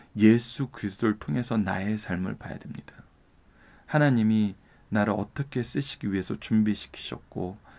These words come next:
지금 이 자리에 있게 하셨고, 이 자리에서 누굴 보게 하시는지, 내가 원하는 것을 보게 하는 것이, 보는 것이 아니라 하나님이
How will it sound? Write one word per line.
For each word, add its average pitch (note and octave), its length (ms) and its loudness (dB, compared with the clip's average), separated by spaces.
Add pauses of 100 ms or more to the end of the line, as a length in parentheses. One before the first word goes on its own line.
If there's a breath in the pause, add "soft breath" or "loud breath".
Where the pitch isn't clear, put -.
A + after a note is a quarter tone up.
(180 loud breath)
지금 A2 400 2
이 A#2+ 180 4
자리에 G#2+ 340 0
있게 F#2+ 240 -4
하셨고, F#2+ 540 -8 (280 loud breath)
이 C3 200 4
자리에서 G#2 540 0
누굴 A#2+ 380 0
보게 G2+ 260 -4
하시는지, A2 640 -6 (420 loud breath)
내가 A2+ 380 4
원하는 A2 400 0
것을 G#2 260 -6
보게 F#2+ 240 -6
하는 G#2 160 -2
것이, G2 260 -6 (140)
보는 A2+ 240 2
것이 A2 220 -2
아니라 F#2+ 340 -4 (380 loud breath)
하나님이 D#3 1000 4